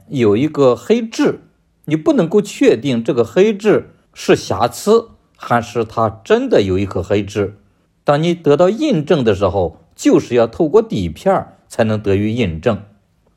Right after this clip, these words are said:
那假如果没有旧约的话，我们单单看新约，有可能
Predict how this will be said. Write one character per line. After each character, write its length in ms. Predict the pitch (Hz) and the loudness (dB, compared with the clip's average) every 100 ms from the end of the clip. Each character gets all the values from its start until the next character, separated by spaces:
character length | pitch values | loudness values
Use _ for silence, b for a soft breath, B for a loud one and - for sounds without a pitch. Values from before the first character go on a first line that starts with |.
| _ | _
那 120 | 214 | 0
假 300 | 247 127 90 | 0 2 0
如 220 | 90 180 233 | 2 2 4
果 320 | 127 - - | 2 0 -6
没 180 | 127 156 | -2 0
有 120 | 139 | 2
旧 320 | 151 262 135 | 0 0 -2
约 160 | 95 123 | 0 0
的 140 | 123 | 0
话， 320 | 90 95 - - | 0 -2 -4 -6
我 80 | 117 | -4
们 140 | 110 107 | -4 -2
单 200 | 160 160 | -4 -2
单 220 | 170 170 | -4 -4
看 220 | - 87 | -6 -8
新 340 | - 127 120 | -8 -8 -6
约， 320 | 123 135 139 - _ _ _ _ _ | 0 2 0 -4 _ _ _ _ _
有 180 | 135 156 | 2 2
可 220 | - 98 | 2 -2
能 240 | 92 117 | -2 -4